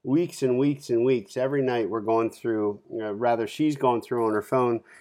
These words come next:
all these dogs that need rescuing in Los Angeles. And then finally I'm like, "All right, fine, I get it. We're, we're gonna get a dog," <laughs> right? So we go down, we get this dog, Sadie, um,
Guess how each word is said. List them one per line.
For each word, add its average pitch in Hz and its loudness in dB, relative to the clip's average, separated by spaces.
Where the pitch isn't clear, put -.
all 127 6
these 127 2
dogs 120 10
that 117 2
need 110 0
rescuing 117 6
in 107 0
Los 107 0
Angeles. 131 2
And 117 -4
then 123 -4
finally 143 -2
I'm 127 0
like, 120 -6
"All 131 -2
right, 151 2
fine, 135 -2
I 110 -4
get 135 0
it. 92 -4
We're, 117 -8
we're 113 -8
gonna 135 0
get 143 4
a 139 0
dog," 117 0
<laughs> - -18
right? 147 6
So 156 2
we 147 4
go 165 8
down, 143 6
we 135 4
get 147 -2
this 151 0
dog, 127 6
Sadie, 107 -2
um, 113 2